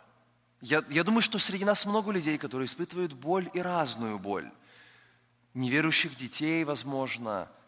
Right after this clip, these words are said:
или супруга, болезни, какие-то лишения, какие-то конфликты, море может быть вариантов.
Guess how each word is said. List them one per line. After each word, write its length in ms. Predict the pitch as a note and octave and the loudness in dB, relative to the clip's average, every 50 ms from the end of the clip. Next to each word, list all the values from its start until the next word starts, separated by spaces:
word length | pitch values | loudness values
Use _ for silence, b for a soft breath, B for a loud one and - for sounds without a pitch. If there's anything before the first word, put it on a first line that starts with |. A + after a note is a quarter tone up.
| _ _ _ | _ _ _
или 140 | - A2 A2 | -12 -8 -6
супруга, 880 | G2 - - G#2+ F2 - C3 C#3+ D3 C#3+ C#3 B2 B2 A#2 G#2+ G2 F#2 F2 - b b b b b b b b b b b b b b b _ _ _ _ _ _ _ _ _ _ | -6 -6 -6 -8 -10 -8 -6 -4 -2 -2 -2 -2 0 0 0 0 -2 -4 -8 b b b b b b b b b b b b b b b _ _ _ _ _ _ _ _ _ _
болезни, 1400 | - G#2+ F#2+ A2+ G#2 G#2 A2+ C3+ D3 D#3 D#3 D3 C#3 B2+ A2+ - B2 B2 A#2 A2 G#2+ G2+ G2 F#2+ F#2 F2+ F2 F2 - _ _ _ - | -20 -8 -4 -2 0 2 2 2 4 4 4 4 2 2 0 -4 -4 -4 -4 -2 -4 -4 -4 -6 -8 -10 -12 -16 -20 _ _ _ -14
какие-то 380 | - - D3 E3 - - D3+ | -12 -10 -8 -10 -4 -2 -2
лишения, 640 | A#2+ A2 G2+ - - - D3 D#3 D#3+ D#3 C#3 B2 A#2 | -2 0 2 2 2 2 2 2 2 2 2 0 0
какие-то 420 | - A#2+ A#2+ - E3+ G3 - E3 | -2 -6 -10 -8 -10 -8 -6 -6
конфликты, 920 | - - B2 G#2+ F#2 - - C#3 F3 F#3+ F3+ - - - C3 B2 A2+ G#2+ B B B B B B B _ _ | -6 -6 -6 -8 -8 -8 -8 -6 -6 -6 -6 -8 -10 -8 -6 -4 -4 -6 B B B B B B B _ _
море 560 | - - F#2+ A2+ B2+ E3 G#3 G#3 F3 D3+ C3 | -12 -8 -6 -2 2 4 6 6 6 6 6
может 340 | A#2+ A#2 A2+ A2+ A2 G#2 G#2 | 4 2 0 0 -2 -2 -6
быть 180 | F#2 G#2 - - | -8 -10 -8 -8
вариантов. 560 | F#2 F#2+ F#2+ F2 D#2+ D#2 D2+ D2 - - - | -8 -6 -6 -6 -6 -6 -8 -12 -16 -18 -20